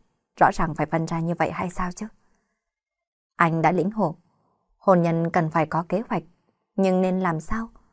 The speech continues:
Người tình tới trước nhà, nhiệt huyết giữa bọn họ chưa bao giờ giảm.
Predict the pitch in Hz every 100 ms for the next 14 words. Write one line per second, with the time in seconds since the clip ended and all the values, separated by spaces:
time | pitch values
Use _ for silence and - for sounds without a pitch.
0 | _ _ _ _ 220 214 208 220 202 196
1 | 202 202 226 330 262 190 165 - _ _
2 | 170 160 220 - 208 185 165 170 156 190
3 | 180 170 170 165 156 170